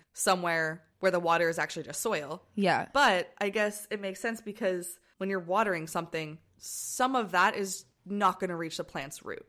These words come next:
Speaker 2: Exactly.
Speaker 1: So it's not super efficient. Okay, wow.
Speaker 2: Yeah. It's not gonna maybe reach the plant's root. And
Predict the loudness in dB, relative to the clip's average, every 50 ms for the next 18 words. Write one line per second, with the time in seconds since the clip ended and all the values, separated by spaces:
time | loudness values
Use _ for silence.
0 | _ _ 2 2 6 8 8 8 8 6 4 4 4 4 4 4 2 2 2 -2
1 | -2 0 0 -2 -4 -4 -6 -6 -6 -6 -8 -10 -10 -12 -6 -4 -2 -2 -2 -2
2 | -2 -2 -2 -2 -2 -4 -8 -6 -4 0 4 6 6 6 6 4 0 -6 _ 2
3 | 2 4 6 6 4 6 6 4 2 2 4 4 2 4 4 2 2 0 0 0
4 | -2 -4 -2 0 -2 -2 -2 -2 -4 -4 -2 0 0 2 0 -2 -4 -10 _ _
5 | _ 0 2 4 6 6 4 4 0